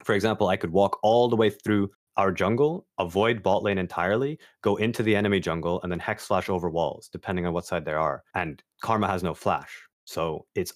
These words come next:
unavoidable for her. She cannot deal with that. There's a lot of ways you can use Hex Flash to just completely surprise people.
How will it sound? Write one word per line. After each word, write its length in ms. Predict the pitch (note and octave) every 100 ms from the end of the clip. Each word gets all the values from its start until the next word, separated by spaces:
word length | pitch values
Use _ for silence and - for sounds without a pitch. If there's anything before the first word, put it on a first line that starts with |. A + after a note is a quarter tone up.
| -
unavoidable 680 | G2+ F2+ F2+ F2 C#2+ C#2 -
for 200 | - E2
her. 240 | F2 D2 -
She 140 | -
cannot 340 | - G2 E2 -
deal 160 | F2
with 120 | D2+
that. 160 | D2 - _ _ G2+
There's 140 | G2+
a 60 | G2+
lot 160 | B2
of 120 | A2
ways 220 | F#2 G2 F2+
you 60 |
can 120 | F2+
use 160 | F#2 E2+
Hex 200 | F2+ -
Flash 280 | E2+ D#2+ -
to 80 | F2
just 240 | F2 -
completely 420 | F#2+ F2+ A2 F2+
surprise 400 | E2+ - F#2 F2
people. 360 | - D#2+ D2